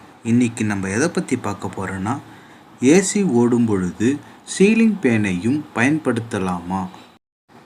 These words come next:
இந்த கேள்வி அனைவரும் மனதிலும் ஏற்படும் ஒரு கேள்வி. இதனை போடலாமா வேண்டாமா என பின்வரும் வீடியோவில்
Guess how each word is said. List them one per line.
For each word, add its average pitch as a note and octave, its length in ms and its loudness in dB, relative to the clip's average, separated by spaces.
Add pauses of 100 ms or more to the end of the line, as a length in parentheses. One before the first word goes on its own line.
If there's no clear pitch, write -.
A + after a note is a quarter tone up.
இந்த B2+ 400 4
கேள்வி B2+ 420 2 (340)
அனைவரும் E3+ 680 4
மனதிலும் A#2 760 0 (440)
ஏற்படும் C3 560 4
ஒரு A2+ 240 2
கேள்வி. A2+ 420 2 (720)
இதனை A#2 420 0 (240)
போடலாமா C#3 640 4 (360)
வேண்டாமா B2+ 640 2 (200)
என F#2+ 100 -2 (800)
பின்வரும் D3+ 540 6
வீடியோவில் C3 600 4